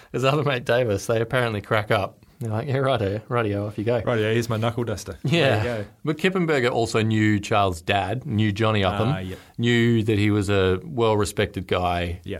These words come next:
Speaker 1: And looking at the card, they're like, "Righto, he went to Christ College, so he's from a well-connected family."
Speaker 2: School, ten.
Speaker 1: School, yeah. <laughs> Yeah. Um, and he was so enamoured, Kippenberger, by Charlie just walking in and being honest and
Speaker 2: Yeah.
Speaker 1: all of that, that he said, "When you get back from <laughs> beating this guy up,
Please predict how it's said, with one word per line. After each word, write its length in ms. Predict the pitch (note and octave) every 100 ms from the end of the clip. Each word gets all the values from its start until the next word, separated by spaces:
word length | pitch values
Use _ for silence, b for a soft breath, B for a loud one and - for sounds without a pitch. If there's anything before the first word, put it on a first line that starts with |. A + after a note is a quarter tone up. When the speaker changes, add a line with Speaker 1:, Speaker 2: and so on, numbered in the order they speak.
| -
Speaker 1:
And 260 | F#2 F2+ G2+
looking 300 | F#2 A2+ G2+
at 80 |
the 40 | -
card, 360 | - F2+ F2+
they're 100 | F2+
like, 140 | F2 -
"Righto, 320 | D3 G#2+ F2
he 100 | G#2
went 160 | A2 A#2
to 40 |
Christ 320 | A#2 A#2 G#2+
College, 360 | - F2+ E2+ F2
so 200 | - F2
he's 160 | F2+ E2
from 160 | F#2
a 60 | F2
well-connected 1080 | F2+ A2 A2 A2+ A2 G#2+ - A#2 G#2+ G#2 -
family." 440 | F#2+ F2 F2+ F2+
Speaker 2:
School, 400 | F2 - G#2+ F#2+ B B -
ten. 300 | B2+ G#2 F#2
Speaker 1:
School, 400 | - - C3 F3+
yeah. 260 | D3+ G2 - - -
<laughs> 280 | F#3 F3+ -
Yeah. 280 | C3 G#2+ G#2+ B B B B B B B
Um, 640 | - B2 A#2 A2+ G#2+ A2 - -
and 500 | A#2+ B2+ B2 A#2 - - _ -
he 160 | B2
was 160 | B2 A#2
so 260 | - C#3 B2
enamoured, 420 | A#2 A#2 G2+ F#2
Kippenberger, 580 | - A#2+ A2 G2+ F#2 F2+
by 380 | F#2 F2+ F2 E2 - -
Charlie 300 | A2 G#2 F#2
just 180 | F#2+ G#2
walking 340 | F#2+ - G2+
in 120 | F#2
and 100 | F#2
being 240 | G2+ G2 G#2+
honest 500 | F2 E2+ E2 - -
and 120 | F2
Speaker 2:
Yeah. 140 | F#2+ A#2+
Speaker 1:
all 200 | A2 G#2
of 80 | F2+
that, 160 | E2+
that 100 | F2+
he 60 | F2
said, 220 | - F#2
"When 200 | B2 C3+
you 80 | A#2+
get 180 | A2+ F#2+
back 240 | F#2+ F2+
from 140 | -
<laughs> 80 | G#2 G2
beating 220 | G2+ F#2+
this 140 | G2
guy 200 | F#2+ F#2
up, 240 | F2+ F2+